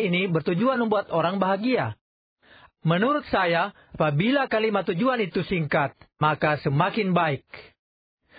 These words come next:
Tentunya tujuan gereja harus dapat diukur. Anda dapat melihat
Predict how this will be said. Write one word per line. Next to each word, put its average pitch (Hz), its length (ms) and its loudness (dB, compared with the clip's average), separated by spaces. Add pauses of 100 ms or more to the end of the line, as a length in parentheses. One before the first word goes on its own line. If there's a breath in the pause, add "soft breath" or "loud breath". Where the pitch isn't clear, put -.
(240 loud breath)
Tentunya 196 580 2
tujuan 196 400 0
gereja 170 420 0
harus 156 380 0
dapat 151 400 0 (160)
diukur. 147 560 0 (340 loud breath)
Anda 190 400 2
dapat 180 240 0
melihat 202 320 0